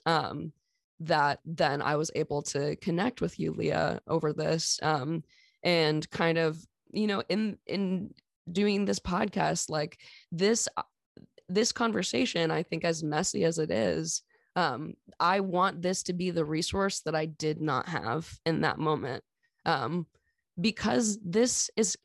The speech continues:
happening to so many more people, especially as a result of covid. covid has pu-, I mean, just pushed so many people indoors,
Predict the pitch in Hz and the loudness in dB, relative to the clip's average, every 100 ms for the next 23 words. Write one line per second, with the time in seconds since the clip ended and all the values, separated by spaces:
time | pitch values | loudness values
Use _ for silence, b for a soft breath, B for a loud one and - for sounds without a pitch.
0 | _ - 208 202 247 247 254 240 - 214 | _ -4 -2 0 2 4 2 0 -2 -2
1 | - - 190 208 208 185 170 170 165 180 | 0 0 0 0 -2 -2 -2 -4 -6 -8
2 | 170 - 147 - 160 185 196 180 175 165 | -2 0 0 0 -2 0 0 0 0 0
3 | 160 156 - 165 - 156 185 269 247 - | 0 -2 -2 -8 -4 -4 -2 0 -2 -4
4 | b _ 190 190 196 175 - - - 170 | b _ 0 2 0 0 -2 -6 0 0
5 | 175 160 170 - 202 185 - - 170 170 | 0 -2 -4 -2 0 0 -2 -2 -2 -2
6 | 165 160 - - 156 - 156 165 185 202 | -4 -8 -10 -6 -6 -4 -4 -2 0 2
7 | 202 196 | 2 0